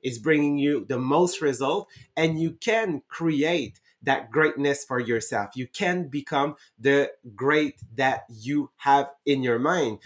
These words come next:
Because yes, I can get higher with a title, with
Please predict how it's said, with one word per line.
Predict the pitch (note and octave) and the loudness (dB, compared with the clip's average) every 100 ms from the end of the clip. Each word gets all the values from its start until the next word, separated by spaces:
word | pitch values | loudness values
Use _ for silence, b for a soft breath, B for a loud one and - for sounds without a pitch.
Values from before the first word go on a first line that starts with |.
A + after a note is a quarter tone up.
| B | B
Because | D3 - C#3+ C3+ B2 | -8 0 2 2 0
yes, | D#3+ D#3 - | 0 0 -2
I | C3 B2+ | -2 -2
can | C3+ C3 C#3 | -2 0 -2
get | A#2 C3+ - | 0 0 -2
higher | - - D3 C#3 C3+ A#2+ | -6 0 4 4 2 2
with | B2+ C3 - - | 0 0 -2 -14
a | |
title, | - C3 C3+ D#3 F3 F#3 F3+ B - | -6 0 2 4 4 2 -2 B -2
with | C3+ | 0